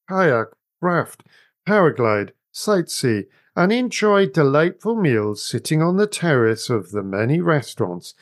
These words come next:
basking in the sunshine that can be found across this area.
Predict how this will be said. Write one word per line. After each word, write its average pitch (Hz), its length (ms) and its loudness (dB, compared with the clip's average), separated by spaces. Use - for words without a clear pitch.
basking 139 500 0
in 175 140 4
the 190 80 2
sunshine 92 720 -4
that 113 120 -4
can 127 140 -4
be 110 120 -2
found 98 320 -4
across - 400 -12
this - 200 -14
area. 101 500 -2